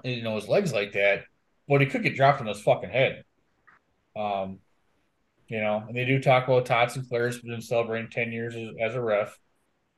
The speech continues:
Um, but, uh, in the end, uh, you know, Silas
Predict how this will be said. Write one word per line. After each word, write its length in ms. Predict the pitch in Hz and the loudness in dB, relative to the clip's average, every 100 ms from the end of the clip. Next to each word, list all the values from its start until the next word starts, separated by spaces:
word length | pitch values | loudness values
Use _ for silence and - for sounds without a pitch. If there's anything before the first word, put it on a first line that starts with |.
| _ | _
Um, 400 | 90 98 92 92 85 _ _ _ _ _ _ _ _ _ _ _ _ _ _ _ _ | -8 -6 -6 -8 -16 _ _ _ _ _ _ _ _ _ _ _ _ _ _ _ _
but, 140 | - 151 | 2 6
uh, 300 | 147 147 143 | 8 8 6
in 120 | 170 | 4
the 160 | 185 180 | 4 4
end, 240 | 180 180 | 4 4
uh, 260 | 156 143 143 | 4 4 4
you 60 | 143 | 0
know, 100 | 135 | -2
Silas 420 | 156 156 156 | 2 4 4